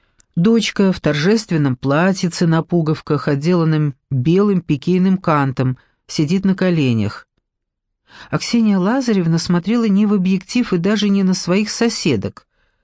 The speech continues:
Она смотрела куда-то в бок и вниз,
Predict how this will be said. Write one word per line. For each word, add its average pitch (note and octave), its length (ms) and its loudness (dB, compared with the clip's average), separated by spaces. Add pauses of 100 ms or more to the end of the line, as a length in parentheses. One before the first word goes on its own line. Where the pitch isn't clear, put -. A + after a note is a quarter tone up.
(200)
Она D#3+ 180 0
смотрела E3+ 600 0
куда-то E3+ 400 -2
в D3 100 -2
бок D3 300 -2
и F3+ 40 2
вниз, F#3+ 600 0